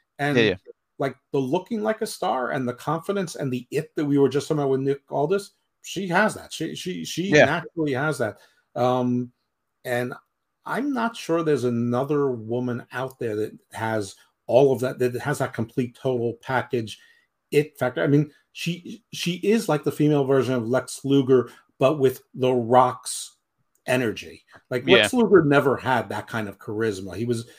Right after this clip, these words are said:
Speaker 1: he was always more like Drew McIntyre than, than Stone Cold Steve Austin. There was always some, you know, part of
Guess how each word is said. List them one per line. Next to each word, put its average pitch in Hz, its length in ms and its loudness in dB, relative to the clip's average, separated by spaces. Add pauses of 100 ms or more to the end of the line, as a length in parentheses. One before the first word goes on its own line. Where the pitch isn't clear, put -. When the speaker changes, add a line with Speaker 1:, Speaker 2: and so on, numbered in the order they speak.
(180)
Speaker 1:
he 151 100 2
was 151 100 6
always 180 340 4 (200)
more 139 220 8
like 127 180 4
Drew 131 180 0
McIntyre 107 800 0
than, 104 420 -8
than 98 280 -10
Stone 104 300 -6
Cold 101 240 -10
Steve 104 240 -6
Austin. 101 300 -6
There 95 100 -10
was 101 100 -2
always 123 220 0
some, 110 260 -2 (320)
you 123 120 0
know, 101 160 -10 (360)
part 127 220 2
of 120 100 0